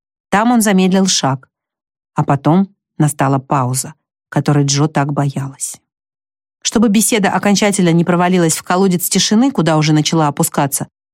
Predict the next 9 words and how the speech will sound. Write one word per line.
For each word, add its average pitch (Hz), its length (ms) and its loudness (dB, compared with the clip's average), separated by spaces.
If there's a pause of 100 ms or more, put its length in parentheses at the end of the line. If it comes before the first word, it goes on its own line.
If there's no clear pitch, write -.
(140)
Джо 220 140 2
поспешно 208 500 0
проговорила: 190 640 0 (720)
"Теперь 302 300 -2
тебе 302 200 0
нужно 302 300 2
как 254 160 -2
следует 254 320 0
отдохнуть". 196 580 0